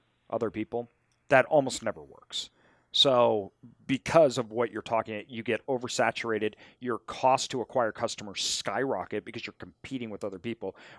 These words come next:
Whereas if you could sell a different product, but not a lot of people use it, but your cost to acquire them is nothing, and you're providing a service that is rare, you can charge more for it,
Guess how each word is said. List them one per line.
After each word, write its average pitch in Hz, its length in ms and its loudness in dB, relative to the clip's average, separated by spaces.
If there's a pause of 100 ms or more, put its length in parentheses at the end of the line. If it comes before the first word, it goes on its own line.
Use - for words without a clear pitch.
Whereas 127 300 4
if 113 160 -8
you 135 120 -4
could 135 140 -4
sell 127 360 4
a 135 60 2
different 120 300 -4
product, 123 400 2 (200)
but 131 140 0
not 120 220 6
a 117 60 4
lot 117 240 2
of 107 80 -4
people 107 360 -4
use 135 280 -2
it, 107 240 0
but 120 120 0
your 107 120 -4
cost - 320 -4
to 107 60 -6
acquire 123 380 0
them 104 180 -6
is 90 160 -14
nothing, 98 720 -8 (520)
and 135 180 -4
you're 135 100 2
providing 123 520 2
a 101 40 -6
service 127 520 0
that 117 100 -2
is 95 120 -10
rare, 110 440 2
you 127 140 -6
can 101 140 -10
charge 113 360 -4
more 104 200 -8
for 151 320 -2
it, 110 140 -4